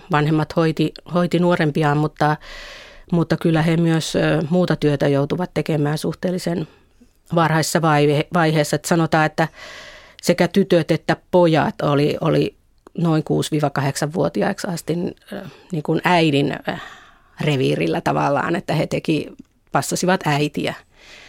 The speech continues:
Mutta siinä pikkuhiljaa sitten, sitten alkoi jo ne työt eriytyä siinä alle kymmenvuotiaina, että isä, isät, nämä pojat meni niin kuin enempi isän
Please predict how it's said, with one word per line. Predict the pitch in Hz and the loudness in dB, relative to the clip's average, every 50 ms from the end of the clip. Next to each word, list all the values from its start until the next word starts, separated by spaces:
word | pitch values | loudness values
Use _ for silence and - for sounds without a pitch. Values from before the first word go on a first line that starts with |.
| - _ - | -20 _ -2
Mutta | 175 170 - 175 | -2 0 0 2
siinä | - - 180 175 175 | 2 2 2 2 2
pikkuhiljaa | 170 - 180 - - - 165 170 170 170 170 160 156 151 151 | 2 0 -2 -2 0 0 2 2 2 4 4 4 4 2 2
sitten, | 147 - 160 - - 160 156 151 147 - - - - _ - - _ _ _ _ - - | 0 -2 -2 -2 0 0 2 0 0 -2 -8 -16 -18 _ -18 -20 _ _ _ _ -6 -2
sitten | - 175 - - - - | -2 -2 0 0 0 2
alkoi | 165 165 160 - 165 156 160 | 2 2 2 0 0 0 2
jo | 156 | 2
ne | 156 160 156 | 2 0 0
työt | - - 165 165 156 - - | 0 2 0 0 0 0 0
eriytyä | 170 160 156 156 151 147 - 156 156 151 | 0 2 2 2 0 0 0 0 0 0
siinä | 147 - - 160 151 139 139 - - - | 0 -2 -2 0 0 0 0 -2 -2 -2
alle | - 175 196 165 165 | -2 0 0 0 0
kymmenvuotiaina, | - - 170 160 151 139 165 165 147 147 - 147 147 147 147 147 147 147 147 | 0 0 0 2 2 0 0 0 0 0 0 -2 -2 0 0 -2 -2 -2 -4
että | 156 _ - - 156 - - - - - - - - - | -4 _ -6 -6 -6 -6 -12 -16 -16 -16 -18 -8 -4 -2
isä, | - 160 - - - - - | -2 0 0 -2 -4 -4 -6
isät, | - - - 165 151 - - - - - - - - - - - _ _ _ _ _ - - - | -4 0 0 0 0 -2 -6 -12 -12 -12 -12 -14 -16 -18 -20 -20 _ _ _ _ _ -20 -20 -12
nämä | 208 - 165 - - - - | -8 -4 -4 -2 -4 -2 -2
pojat | 175 160 160 151 147 - | 0 0 2 0 0 0
meni | 170 156 151 151 | 0 2 2 2
niin | 151 151 147 | 0 0 0
kuin | - - 160 | 0 2 2
enempi | 165 160 147 - - 143 180 | 2 2 0 0 0 0 0
isän | 170 - 156 143 135 139 135 | 2 2 2 2 0 0 -4